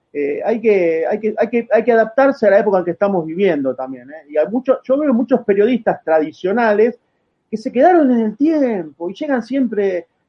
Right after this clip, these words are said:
días tarde o a, a la información. La información es instantánea, es en el momento. Pero bueno,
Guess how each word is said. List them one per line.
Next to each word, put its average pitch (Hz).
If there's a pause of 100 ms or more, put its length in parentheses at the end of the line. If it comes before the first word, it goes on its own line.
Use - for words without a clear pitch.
(160)
días 247
tarde 190
o 160
a, 151
a 170
la 160
información. 160
La 147
información 240
es -
instantánea, 190
es -
en 156
el 151
momento. 165 (100)
Pero 214
bueno, 135